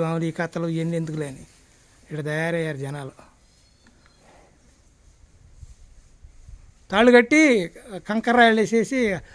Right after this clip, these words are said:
ఆ కడీలకు కట్టి పారేయండి, ఆ కడీకి వేసేసేయండి. అది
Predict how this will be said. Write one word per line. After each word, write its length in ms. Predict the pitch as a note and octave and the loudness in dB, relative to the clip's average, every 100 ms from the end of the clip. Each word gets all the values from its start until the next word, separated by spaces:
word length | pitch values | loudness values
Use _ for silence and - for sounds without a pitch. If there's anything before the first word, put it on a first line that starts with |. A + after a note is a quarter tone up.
| - | -16
ఆ 20 | F3+ G#3 | 0 4
కడీలకు 300 | B3 C4+ G#3 | 4 4 2
కట్టి 120 | F3+ E3+ | 0 -4
పారేయండి, 340 | D#3 C3+ B2 _ _ _ _ _ _ _ _ _ _ _ - | -6 -10 -14 _ _ _ _ _ _ _ _ _ _ _ -16
ఆ 60 | D3+ | -8
కడీకి 240 | G#3 G#3+ G3+ | 0 2 2
వేసేసేయండి. 440 | F3 E3+ D#3 A#2+ - _ _ _ _ - _ _ _ _ _ | 0 -2 -6 -10 -16 _ _ _ _ -20 _ _ _ _ _
అది 140 | E3 | -18